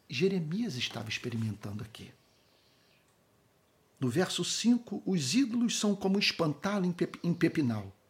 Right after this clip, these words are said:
E ele observa o povo imerso na idolatria.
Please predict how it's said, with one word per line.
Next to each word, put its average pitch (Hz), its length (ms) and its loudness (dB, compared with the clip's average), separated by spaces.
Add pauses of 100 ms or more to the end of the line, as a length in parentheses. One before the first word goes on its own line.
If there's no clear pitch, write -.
(600)
E 151 100 6
ele 214 140 6
observa 175 600 2
o 208 200 2
povo 165 760 -4 (1900)
imerso 247 760 4
na 190 100 4
idolatria. 143 720 -2